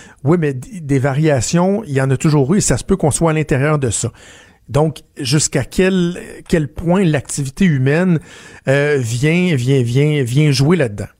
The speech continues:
Et je pense que c'est inévitable. Tout ce qu'on fait, euh, la déforestation, la pollution qu'on émet et tout, c'est certain qu'on a un impact.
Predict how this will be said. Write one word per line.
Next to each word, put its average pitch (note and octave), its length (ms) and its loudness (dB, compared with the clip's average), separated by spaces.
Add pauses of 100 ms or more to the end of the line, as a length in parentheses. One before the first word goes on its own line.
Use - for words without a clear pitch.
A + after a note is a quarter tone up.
(440)
Et B2 60 -4
je C3+ 120 0
pense G3+ 320 -2
que E3 120 0
c'est - 300 -4
inévitable. D#3+ 800 2
Tout - 220 -4
ce - 140 -4
qu'on C#3 240 0
fait, D#3+ 380 -2 (540)
euh, C#3+ 200 2
la C3+ 160 0
déforestation, D3 1160 0
la C#3+ 120 0
pollution D#3+ 600 0
qu'on C3 200 0
émet C#3 260 2
et C3 40 0
tout, F3+ 180 0 (280)
c'est - 220 0
certain - 520 -2
qu'on B2 220 0
a B2 60 2
un A#2+ 120 0
impact. - 520 -6